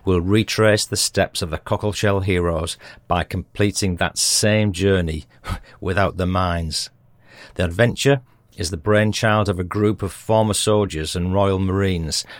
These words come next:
who wanted to take on a challenge in honour of their military predecessors, Marine Conway included. Former British Army officer Los Moore from Marple Stockport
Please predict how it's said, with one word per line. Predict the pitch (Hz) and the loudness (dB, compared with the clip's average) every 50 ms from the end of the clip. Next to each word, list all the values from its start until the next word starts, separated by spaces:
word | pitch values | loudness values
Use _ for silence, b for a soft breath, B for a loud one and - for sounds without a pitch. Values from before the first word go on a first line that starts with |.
| B | B
who | B 85 80 | B -6 -4
wanted | 78 90 104 104 - - 90 | -2 0 -2 -2 -2 -6 -8
to | - - - | -10 -12 -4
take | - - 120 113 110 - | -2 0 0 0 2 2
on | 123 117 | 2 2
a | 110 113 | 2 0
challenge | - - - 120 95 90 87 82 85 82 - - B B B B | -2 -4 0 0 2 2 0 -2 -4 -4 -6 -8 B B B B
in | - 87 87 | -8 -4 0
honour | 92 101 104 104 104 | 0 2 4 4 2
of | 101 87 92 | 2 0 0
their | 95 98 92 90 | 0 0 2 2
military | 90 92 98 104 98 - - 104 101 98 95 | 2 0 0 0 0 0 0 2 2 0 -2
predecessors, | - - - 95 85 82 80 - - - 82 82 - - - - - - - - b b b b | -2 0 0 0 0 0 -4 -4 -4 -4 -4 -6 -8 -8 -6 -6 -8 -8 -10 -14 b b b b
Marine | - 82 78 87 98 104 104 101 98 | -6 -2 0 0 2 2 2 2 0
Conway | - - - 92 92 95 95 95 92 92 92 - - | -2 -2 -4 -2 -2 0 0 0 0 0 0 0 -2
included. | 95 92 90 - - - 85 78 73 73 78 76 - - - _ _ _ - _ _ _ _ _ _ _ _ _ _ _ _ _ B B B B | -4 -4 -4 -4 -4 -4 -4 -4 -2 -4 -6 -6 -8 -10 -20 _ _ _ -20 _ _ _ _ _ _ _ _ _ _ _ _ _ B B B B
Former | - - - 110 120 123 127 131 131 - - _ _ _ _ - | -20 -4 0 2 4 6 6 6 4 4 2 _ _ _ _ -10
British | - 104 107 104 - 101 - 123 | -2 0 0 0 0 -2 0 2
Army | 117 113 110 107 101 | 2 4 4 4 2
officer | 95 - - - 76 - - 92 95 101 | 2 0 -2 -6 -6 -4 -2 0 0 0
Los | 98 87 90 101 104 104 85 | 0 0 2 2 2 2 0
Moore | 87 95 92 92 92 95 95 98 98 - - _ | 0 0 2 2 2 2 0 0 -2 -6 -14 _
from | - - 92 87 87 | -10 -6 -4 -4 -2
Marple | 90 92 101 104 101 92 - - 107 101 | 0 2 2 4 2 2 0 -4 -6 -4
Stockport | - - - - 98 82 - _ - 92 87 87 87 82 - | -4 -6 -4 -2 -2 -2 -2 _ -8 -4 -2 -2 -2 -2 -4